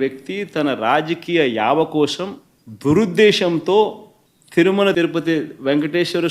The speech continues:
స్వామి ఆలయాన్ని భ్రష్టు పట్టించే విధంగా తాను మెలాయిన్ చేసే కార్యక్రమం చేయడం ధర్మమేనా?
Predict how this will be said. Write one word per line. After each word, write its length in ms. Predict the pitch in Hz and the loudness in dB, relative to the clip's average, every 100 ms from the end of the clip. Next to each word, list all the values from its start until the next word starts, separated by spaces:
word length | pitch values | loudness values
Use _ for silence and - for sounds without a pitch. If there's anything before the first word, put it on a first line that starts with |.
| 165 | -2
స్వామి 320 | 156 160 151 - - _ _ - 131 | -2 0 -2 -4 -18 _ _ -4 0
ఆలయాన్ని 460 | 185 190 202 214 135 | 2 4 4 2 -2
భ్రష్టు 340 | 131 143 - 214 | -2 -2 -2 0
పట్టించే 400 | 196 190 185 - 170 | 0 -2 -4 -2 0
విధంగా 320 | 165 160 165 160 151 | 0 -2 -2 -6 -6
తాను 200 | 151 151 127 - - 120 | -4 -4 -6 -16 -14 -8
మెలాయిన్ 460 | 131 160 185 208 190 | -2 0 0 -2 -2
చేసే 240 | 175 175 165 | -2 -2 -4
కార్యక్రమం 500 | 151 147 151 156 156 147 147 | -2 -2 -4 -6 -4 -4 -4
చేయడం 280 | 143 151 160 - _ _ _ _ _ _ _ _ _ _ 110 104 139 | -4 -4 -6 -12 _ _ _ _ _ _ _ _ _ _ -20 -4 0
ధర్మమేనా? 600 | 156 180 180 170 156 | 2 4 4 2 2